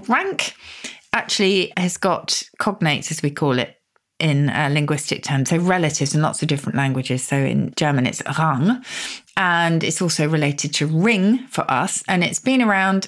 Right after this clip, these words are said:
since medieval times in the sense of hierarchy. So the rank and file of an organisation are the ordinary members of an organisation as distinct from the leaders,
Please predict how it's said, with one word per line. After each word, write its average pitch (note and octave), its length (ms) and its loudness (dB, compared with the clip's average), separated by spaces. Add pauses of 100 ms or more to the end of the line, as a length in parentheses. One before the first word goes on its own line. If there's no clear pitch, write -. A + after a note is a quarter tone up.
since E3 520 0
medieval F3+ 440 2
times C#3 340 0
in E3+ 160 2
the D#3+ 80 4
sense D#3+ 320 0
of D3+ 80 -4
hierarchy. C#3+ 840 -2 (180)
So D#3 380 0 (460)
the F3+ 120 2
rank F3+ 340 2
and F3+ 100 2
file E3+ 260 2
of D#3+ 120 2
an E3 100 4
organisation D3 920 2
are C#3+ 140 2
the D3 140 0
ordinary F3 380 2
members C#3+ 420 0
of C#3+ 140 -2
an C#3+ 80 4
organisation C3+ 680 0
as - 140 -2
distinct - 360 -2
from D#3 180 2
the D#3 80 2
leaders, F3 600 0